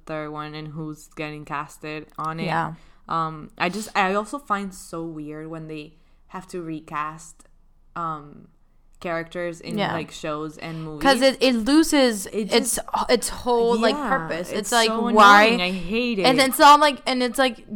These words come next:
Speaker 2: I think that they feel like people are not gonna notice, and it's like,
Speaker 1: It's so
Speaker 2: "We will
Speaker 1: noticeable.
Speaker 2: notice." Exactly, 'cause it, it loses
Speaker 1: And also, if it's, like,
Speaker 2: authenticity.
Speaker 1: one person and it's not,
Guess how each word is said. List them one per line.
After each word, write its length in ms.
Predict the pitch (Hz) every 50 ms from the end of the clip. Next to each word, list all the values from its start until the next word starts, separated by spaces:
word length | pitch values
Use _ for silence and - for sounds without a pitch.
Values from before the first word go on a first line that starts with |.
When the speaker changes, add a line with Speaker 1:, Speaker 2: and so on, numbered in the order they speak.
| 196 190 -
Speaker 2:
I 100 | - 226
think 320 | 220 - 269 285 285 262
that 160 | - 277 254
they 200 | 208 233 233 220 208
feel 560 | 190 - - - 226 208 208 202 202 220 226
like 180 | 220 208 190 -
people 240 | - 214 185 214
are 160 | 208 208 202 202
not 300 | 202 196 190 202 202 190
gonna 180 | 196 196 202
notice, 560 | 190 190 185 180 190 196 196 208 220 220 214
and 100 | - 208 208
it's 120 | 208 196 220
like, 180 | 220 208 190 202
Speaker 1:
It's 100 | 202 185
so 80 | 220
Speaker 2:
"We 120 | 254 269 277
will 400 | 247 240 240 240 226 220 208 202
Speaker 1:
noticeable. 40 | 202
Speaker 2:
notice." 420 | 196 190 185 185 185 180 180 180 214
Exactly, 580 | 202 185 196 220 208 202 196 202 196 190 185
'cause 180 | 185 208 226 220
it, 180 | 226 220 214 - - - - - -
it 160 | - 240 233
loses 240 | 214 277 294 285 -
Speaker 1:
And 120 | - 240 262
also, 260 | 254 247 247 294 -
if 120 | 240 220 220
it's, 180 | 226 220 220
like, 140 | - 202 196 180
Speaker 2:
authenticity. 220 | 175 170 170 180
Speaker 1:
one 340 | 208 202 190 190 196 208 220
person 400 | 214 - 208 175 175 - 214 214
and 100 | 214 190 175
it's 160 | 175 165 -
not, 280 | 190 180 180 180 -